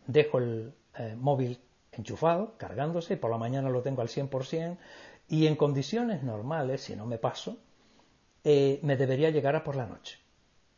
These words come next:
si no me paso. ¿Mm? Ahora, si utilizo todo ese tipo de amalgama que antes estuve explicando, probablemente tenga a mediodía o por la tarde que volver a enchufarlo. Pero bueno, que seas consciente de que esa, esa es una de las formas de, de hacerlo.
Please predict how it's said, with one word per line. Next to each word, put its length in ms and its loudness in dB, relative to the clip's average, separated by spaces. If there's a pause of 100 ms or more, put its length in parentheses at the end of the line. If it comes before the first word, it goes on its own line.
si 160 0
no 100 0
me 120 0
paso. 280 -10 (460)
¿Mm? 160 -6 (340)
Ahora, 300 -2
si 280 -8
utilizo 500 -2
todo 300 4
ese 200 2
tipo 260 -2
de 60 4
amalgama 500 2
que 80 -2
antes 240 -2
estuve 320 -2
explicando, 540 -2
probablemente 580 2
tenga 400 -2
a 140 -6
mediodía 520 0
o 60 -2
por 140 -2
la 80 0
tarde 280 -4
que 220 -4 (500)
volver 320 2
a 40 2
enchufarlo. 560 -2 (500)
Pero 160 2
bueno, 240 2
que 140 -4
seas 220 -2
consciente 500 0
de 100 0
que 120 0
esa, 380 -6
esa 220 -4
es 80 -4
una 140 -4
de 80 -2
las 260 -2
formas 400 2
de, 280 -6 (120)
de 60 -2
hacerlo. 420 -6